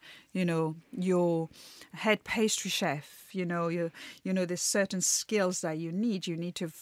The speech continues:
you know, worked in different countries or different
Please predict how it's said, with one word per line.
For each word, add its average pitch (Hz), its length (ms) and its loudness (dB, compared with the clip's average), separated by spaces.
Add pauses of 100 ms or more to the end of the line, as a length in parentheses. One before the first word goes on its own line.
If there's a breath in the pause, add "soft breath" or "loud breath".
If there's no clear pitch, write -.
(280)
you 175 140 -2
know, 165 120 0
worked 180 420 -2
in 175 260 0
different 165 380 -4
countries 170 520 -4
or 160 180 0
different 165 380 -2